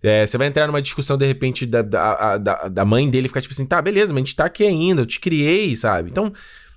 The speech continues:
eu acho que o filme tem umas, umas mensagens ali que ele começa a pincelar no começo do filme, ele meio que abandona e ele segue só um caminho, que é a jornada dele com o próprio lá, o, o irmão dele, que tem uma,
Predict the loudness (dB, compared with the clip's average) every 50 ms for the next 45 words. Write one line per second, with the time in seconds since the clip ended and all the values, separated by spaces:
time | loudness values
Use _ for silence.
0 | -12 -4 -2 0 0 0 0 -2 0 0 0 0 2 0 0 2 2 0 0 0
1 | 0 0 0 2 4 4 2 2 2 0 0 0 0 0 -2 -2 -4 -4 -4 -4
2 | -4 -2 -2 -2 -4 -4 -4 -4 -2 -2 -2 -2 0 2 2 2 2 2 2 0
3 | 0 0 -2 -2 -6 _ _ -8 -6 -4 -2 0 0 0 0 -2 -2 -4 -4 -4
4 | -4 -4 -6 -2 0 0 2 2 2 0 0 0 0 -2 -2 -2 0 0 0 0
5 | 2 2 2 2 2 0 0 0 0 0 -2 -2 -2 -2 -2 0 0 0 0 -2
6 | -2 -2 -2 -2 0 0 0 0 -2 -2 -4 -8 -12 -20 -20 -20 -20 -20 _ _
7 | -6 0 2 2 2 2 0 0 0 0 0 0 0 0 0 0 0 -2 -4 -4
8 | -2 0 0 0 0 0 0 2 2 4 4 4 2 2 0 -2 -2 -2 -2 0
9 | 0 2 2 4 4 2 4 4 4 4 4 2 0 -4 -6 -10 -8 -6 -2 0
10 | 0 2 2 0